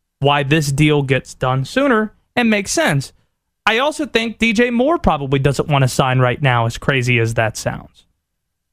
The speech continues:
I started thinking more about the Miles Bridges situation, Robert, and what I keep defaulting to is, would Miles Bridges get the max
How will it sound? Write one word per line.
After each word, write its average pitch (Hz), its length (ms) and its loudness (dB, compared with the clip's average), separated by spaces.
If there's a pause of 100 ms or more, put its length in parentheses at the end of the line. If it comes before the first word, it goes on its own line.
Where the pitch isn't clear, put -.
(520)
I 185 60 2
started 247 360 -2
thinking 233 320 0
more 208 160 4
about 196 320 -2
the 185 80 0
Miles 180 440 2
Bridges 139 460 0
situation, 120 640 -2
Robert, 117 400 2 (380)
and 175 100 2
what 190 140 2
I 190 60 -2
keep 262 240 -4
defaulting 240 480 0
to 135 220 2
is, 147 260 -2 (600)
would 156 120 2
Miles 254 400 0
Bridges 233 420 0
get - 260 -4
the 196 100 2
max 175 640 -2